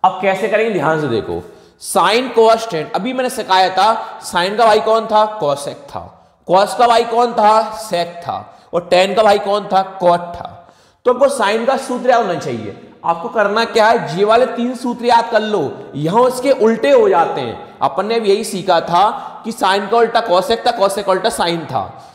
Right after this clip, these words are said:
तो यहां भी उल्टे कैसे होंगे, देखो। आप ये तीन सूत्र को याद करो, ये तीन सूत्र मैं आपको आसानी से याद कराने की गारंटी देता हूं। देखो, तीन सूत्र कैसे याद करोगे, देखो, इसको आप याद रखना, लाल बटे कक्का।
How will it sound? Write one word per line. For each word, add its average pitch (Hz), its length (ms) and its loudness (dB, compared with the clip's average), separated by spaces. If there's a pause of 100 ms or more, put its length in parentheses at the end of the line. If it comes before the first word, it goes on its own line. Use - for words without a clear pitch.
तो 262 80 2
यहां 170 240 2
भी 226 120 -2
उल्टे 247 280 2
कैसे 247 280 2
होंगे, 240 160 0
देखो। 147 400 -2 (400)
आप 254 220 4
ये 269 100 -2
तीन 247 340 -6
सूत्र 247 260 -10
को 247 100 -6
याद 190 340 0
करो, 113 520 -6
ये 220 180 0
तीन 247 280 -2
सूत्र 233 260 -2
मैं 226 100 2
आपको 226 460 -2
आसानी 190 360 -4
से 208 100 -8
याद 175 180 -2
कराने 160 200 -8
की 180 120 -6
गारंटी 135 320 -6
देता 127 320 -6
हूं। 85 420 -10
देखो, 104 240 -6 (320)
तीन 240 220 2
सूत्र 233 240 -2
कैसे 226 280 2
याद 220 120 2
करोगे, 214 280 -2
देखो, 123 400 -8 (1000)
इसको 208 300 -2
आप 262 120 2
याद 247 240 4
रखना, 240 140 -2
लाल 240 360 2
बटे 233 260 -2
कक्का। 135 600 -8